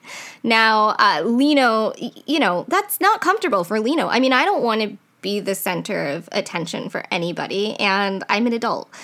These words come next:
And being a t-, toddler and having all of these strangers come up to you a-, and quite literally knowing, because Lino and Cyrus are very similar, where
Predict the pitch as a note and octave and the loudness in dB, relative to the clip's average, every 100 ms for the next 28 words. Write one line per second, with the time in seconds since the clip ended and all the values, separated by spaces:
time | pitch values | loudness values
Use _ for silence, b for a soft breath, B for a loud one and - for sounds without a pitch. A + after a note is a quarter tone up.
0 | B B - B3 A#3+ A#3+ A#3 - - A#3+ | B B 0 2 4 2 -2 -10 -4 0
1 | B3+ B3 - - - - _ _ - - | 2 0 -2 -6 -8 -18 _ _ -12 -2
2 | C4 C#4+ G3 F#2+ G3+ C4+ - B B B | 2 2 0 -2 0 -2 -6 B B B
3 | C4+ C4 C4+ C4 C4 C4 C#4+ B3 G#3+ A3+ | 4 4 4 0 2 2 2 2 2 0
4 | A3 G#3 G3 F#3+ A3+ A3 A3 G#3+ F#3+ F3 | -2 -4 -2 -2 0 -2 -4 -4 -2 -2
5 | - A3 F#3+ E3 F3 - - - - - | -4 -4 -2 0 -2 -4 -14 -4 -2 2
6 | C4+ C#4 - D4 G4 - B3+ A#3+ C4 C#4 | 2 0 0 2 2 0 0 2 2 2
7 | B3+ G#3+ F#3+ F3+ F3+ B2+ A3 A3 G3+ G3 | 0 0 0 0 -2 -2 -6 -2 -2 -2
8 | G#3+ B3+ C4+ A#3+ G#3+ - - F#3 - - | -2 0 2 0 0 0 0 0 -2 -2
9 | F#3+ F#3+ G#3 G#3 C#4 C#4 G3 F#3 E3 D#3+ | -4 -2 -2 0 0 -2 -2 -2 -2 -2
10 | F3 G3 G3 F#3 | -2 0 2 0